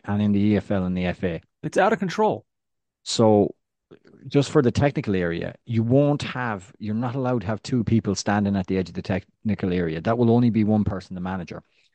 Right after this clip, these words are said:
Speaker 2: Good.
Speaker 1: Another per-, another assistant or member of staff can stand, but they must be <laughs> beside the dugout. So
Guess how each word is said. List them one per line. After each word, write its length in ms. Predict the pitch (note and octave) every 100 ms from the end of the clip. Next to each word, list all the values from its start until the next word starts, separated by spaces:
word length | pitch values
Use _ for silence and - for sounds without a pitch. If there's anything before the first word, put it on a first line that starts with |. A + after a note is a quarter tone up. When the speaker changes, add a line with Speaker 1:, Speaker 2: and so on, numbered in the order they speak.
| _
Speaker 2:
Good. 200 | - A#3
Speaker 1:
Another 280 | A#2+ C3 D3+
per-, 240 | - - -
another 500 | G#2+ G#2+ A#2+ C3 D3 A#2+ _ _ _ _ _
assistant 680 | D3 - A#2+ - C3 B2 -
or 320 | F2 F2 F2+ G2+
member 280 | A2 A2+
of 80 | A2
staff 320 | - G#2 F#2+
can 160 | - F#2+
stand, 720 | - - G2+ G#2 A#2+ D3+ C3+ _ _ -
but 120 | G#2+
they 120 | A2+
must 320 | A2 A2+ -
be 140 | A#2 G2+
<laughs> 0 |
beside 640 | G2+ - A#2 A2 G#2+ F2+
the 80 | G2
dugout. 380 | F#2+ D#2+ C2 - _ _ _ _ _ _ _ _ _ _ _ _ _ _ -
So 540 | - A2 G#2 F#2+